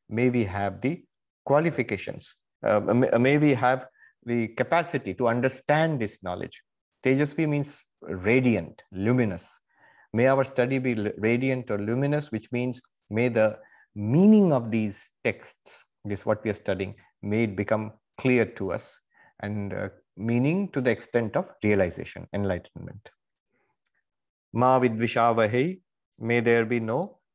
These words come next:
uh, disagreement, uh, quarrel, uh, friction between teacher and taught. Om Shanti, Shanti, Shanti.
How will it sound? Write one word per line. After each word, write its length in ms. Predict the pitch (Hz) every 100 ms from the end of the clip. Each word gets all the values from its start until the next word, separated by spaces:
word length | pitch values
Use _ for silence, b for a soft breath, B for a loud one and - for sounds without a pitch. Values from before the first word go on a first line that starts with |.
| _ 104
uh, 220 | 95 92
disagreement, 920 | 92 104 - 110 113 113 113 117 117 - _ _ -
uh, 160 | 85 85
quarrel, 580 | - 110 110 110 110 110 110 _ _ _
uh, 120 | -
friction 460 | - 107 - 113 110
between 380 | 101 - 101 98
teacher 380 | 110 101 113
and 200 | 113 110
taught. 280 | 110 131 - - _ _ _ _ _ _ _ _ _ - B B _ _
Om 500 | 120 123 127 139 165 - -
Shanti, 720 | - 117 120 120 117 151 165 -
Shanti, 800 | - 113 113 113 110 139 160
Shanti. 640 | - - 98 95 92 - -